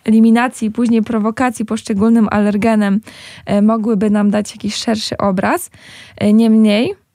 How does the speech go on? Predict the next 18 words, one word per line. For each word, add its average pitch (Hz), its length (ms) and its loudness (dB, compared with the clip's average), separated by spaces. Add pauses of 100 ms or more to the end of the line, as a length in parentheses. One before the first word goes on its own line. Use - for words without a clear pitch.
(140)
w 214 240 0
wię-, 233 320 0
w 220 40 -10
takim 220 420 0 (180)
kontekście 220 480 -2
bardziej 226 300 -2
populacyjnym, 226 840 -2
no 285 80 -2
to 247 140 -8
stosowanie 247 600 -4
diety 233 260 -2
bezglutenowej, 226 1040 -2 (440)
e, 208 480 0
niekoniecznie 214 800 -2
tutaj 104 360 -8
będzie, 196 560 -4 (380)
będzie 202 320 -2
pomocne. 208 640 -4